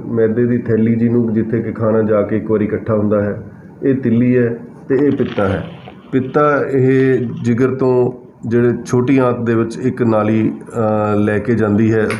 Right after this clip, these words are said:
ਵੀ ਜਿਗਰ ਦਾ ਜੂਸ, ਇਹ ਉਹਦੇ ਉੱਤੇ ਜੁੜਿਆ ਹੋਇਆ ਹੁੰਦਾ ਹੈ। ਹੁਣ ਆਪਾਂ ਦੱਸਾਂਗੇ ਕਿ ਪਿੱਤੇ ਦਾ ਸਰੀਰ ਵਿੱਚ ਕੰਮ ਕੀ ਹੈ। ਇਹ ਜੋ ਜਿਗਰ ਦਾ ਜੂਸ ਛੋਟੀ ਆਂਤ ਦੇ ਵਿੱਚ ਜਾਂਦਾ ਹੈ, ਇਹ, ਇਸ ਖਾਣਾ ਜਦੋਂ ਉਰੇ ਪਹੁੰਚਦਾ ਹੈ ਤਾਂ ਇਹ ਉਹਦੇ ਵਿੱਚ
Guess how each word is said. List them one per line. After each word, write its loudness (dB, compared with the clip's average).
ਵੀ 0
ਜਿਗਰ 0
ਦਾ 2
ਜੂਸ, 0
ਇਹ 2
ਉਹਦੇ 2
ਉੱਤੇ 2
ਜੁੜਿਆ 2
ਹੋਇਆ 2
ਹੁੰਦਾ -4
ਹੈ। -12
ਹੁਣ 4
ਆਪਾਂ 2
ਦੱਸਾਂਗੇ 2
ਕਿ 2
ਪਿੱਤੇ 0
ਦਾ 2
ਸਰੀਰ 0
ਵਿੱਚ 0
ਕੰਮ 0
ਕੀ 0
ਹੈ। -10
ਇਹ 6
ਜੋ 2
ਜਿਗਰ 2
ਦਾ 2
ਜੂਸ 0
ਛੋਟੀ 2
ਆਂਤ 2
ਦੇ 2
ਵਿੱਚ -2
ਜਾਂਦਾ 0
ਹੈ, 0
ਇਹ, 4
ਇਸ 0
ਖਾਣਾ 0
ਜਦੋਂ 2
ਉਰੇ 2
ਪਹੁੰਚਦਾ 2
ਹੈ -2
ਤਾਂ -2
ਇਹ 4
ਉਹਦੇ 4
ਵਿੱਚ 0